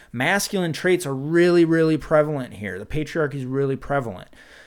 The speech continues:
You mentioned in our leadership episode, Paul, how emotional awareness is being proven that it's essential for leaders.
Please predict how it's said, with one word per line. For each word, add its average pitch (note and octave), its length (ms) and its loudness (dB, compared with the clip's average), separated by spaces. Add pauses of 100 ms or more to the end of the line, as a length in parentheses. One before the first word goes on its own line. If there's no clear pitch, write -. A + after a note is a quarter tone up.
(120)
You D#3 160 -2
mentioned F3+ 360 0
in E3+ 140 0
our D#3 120 2
leadership C#3+ 500 -2
episode, A#2 600 -6
Paul, A#2+ 420 -2
how C3 280 -6
emotional C3+ 440 -4
awareness A#2 480 -2
is A2 220 -12 (180)
being C3+ 240 -4
proven D#3+ 540 2
that A#2 140 0
it's A#2 140 -6
essential E3+ 600 -2
for C#3+ 180 -4
leaders. D3+ 640 -4